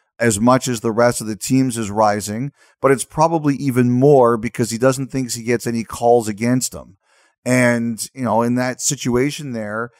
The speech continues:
he's exchanging cross checks with Dahlin, and, you know, he usually keeps his cool, but this time he lost it. So I think there's the way of looking at it, which is he's in danger of getting suspended here,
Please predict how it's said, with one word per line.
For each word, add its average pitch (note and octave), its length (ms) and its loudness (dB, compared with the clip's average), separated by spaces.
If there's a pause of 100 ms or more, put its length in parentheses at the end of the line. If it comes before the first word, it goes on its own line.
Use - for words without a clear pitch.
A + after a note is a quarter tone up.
(140)
he's A#2+ 220 -2
exchanging A#2+ 560 -4
cross B2 360 2
checks B2 360 -4
with A2+ 280 -6
Dahlin, C3+ 580 0 (360)
and, A#2 560 -2
you B2 100 -6
know, A#2+ 140 2
he A2+ 140 -2
usually C3 420 2
keeps - 300 -2
his C3 100 -2
cool, D3 400 6
but G#2+ 220 -2
this B2+ 160 -2
time A#2+ 320 -4
he A#2 80 -2
lost A2+ 420 0
it. D#2 140 -18 (520)
So D3 260 4
I C#3+ 60 6
think F3 240 -4
there's C3+ 360 -4
the C3 100 -4
way C3+ 220 2
of B2+ 120 2
looking C#3+ 340 -6
at B2 180 -2
it, A#2+ 140 -4
which A#2 200 -10
is A2+ 420 -6 (420)
he's A#2+ 500 2 (100)
in A2+ 260 -4
danger C3 380 0
of A2+ 120 -4
getting A#2 240 -4
suspended D3 580 -2
here, G#2 340 -6